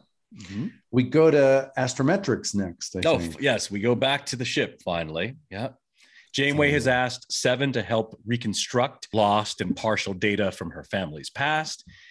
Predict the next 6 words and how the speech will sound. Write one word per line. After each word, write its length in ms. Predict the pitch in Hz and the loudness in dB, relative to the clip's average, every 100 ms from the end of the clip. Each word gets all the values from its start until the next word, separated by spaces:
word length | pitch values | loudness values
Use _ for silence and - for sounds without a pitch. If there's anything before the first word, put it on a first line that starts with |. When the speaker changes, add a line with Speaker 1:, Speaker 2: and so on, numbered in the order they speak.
| - _ | -20 _
Speaker 1:
Janeway 720 | 98 107 104 104 104 101 101 - | 0 0 2 2 2 2 -2 -4
says 320 | - 98 90 | -4 -4 -4
that 160 | 95 | -8
she 160 | - 92 | -6 -6
was 300 | 90 87 92 | -6 -6 -8
influenced 760 | 110 110 113 120 113 110 - | -4 -4 0 0 0 -2 -6